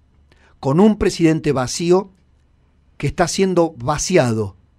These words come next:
minuto a minuto. ¿Cuánto dura una dinámica de estas características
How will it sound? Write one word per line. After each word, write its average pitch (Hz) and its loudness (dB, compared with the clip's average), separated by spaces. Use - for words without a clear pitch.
minuto 151 -4
a 135 -2
minuto. 101 -6
¿Cuánto 233 2
dura 156 0
una 185 2
dinámica 160 0
de 151 0
estas 151 -6
características 147 -6